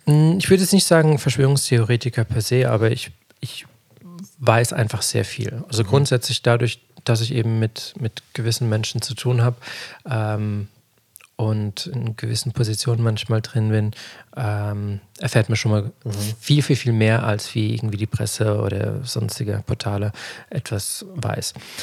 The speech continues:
Speaker 1: Auf der anderen Seite, dadurch, dass mein Vater eben bei der Taskforce war, bei der U S Army, ähm, ist es sowas wie, es gibt fünf, ähm,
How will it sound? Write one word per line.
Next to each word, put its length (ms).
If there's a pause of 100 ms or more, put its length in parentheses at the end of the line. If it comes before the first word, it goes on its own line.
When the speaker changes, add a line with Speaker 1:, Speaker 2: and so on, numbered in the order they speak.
(140)
Speaker 1:
Auf 80
der 100
anderen 200
Seite, 260
dadurch, 300
dass 160
mein 100
Vater 260
eben 120
bei 80
der 100
Taskforce 640
war, 280 (220)
bei 120
der 80
U 120
S 140
Army, 300 (580)
ähm, 300
ist 180
es 140
sowas 400
wie, 420 (600)
es 120
gibt 160
fünf, 560
ähm, 540